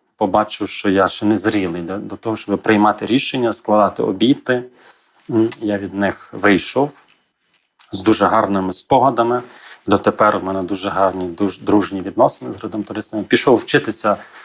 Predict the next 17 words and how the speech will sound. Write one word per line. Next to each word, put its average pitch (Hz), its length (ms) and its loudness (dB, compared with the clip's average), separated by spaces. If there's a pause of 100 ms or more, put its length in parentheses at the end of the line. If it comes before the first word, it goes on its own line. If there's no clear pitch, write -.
(240)
е, 117 140 0
на 104 140 6
богослов'я 101 760 0
в, - 280 -14
в 107 200 -6
Люблін. 180 600 4 (260)
Я 104 60 -10
с-, - 180 -4
я - 100 6
в - 120 -2
Польщі, 113 400 2
в - 60 -10
Польщі 101 340 0
до 98 100 -8
польських - 500 -4 (160)
і, 110 80 -2
е, 107 140 0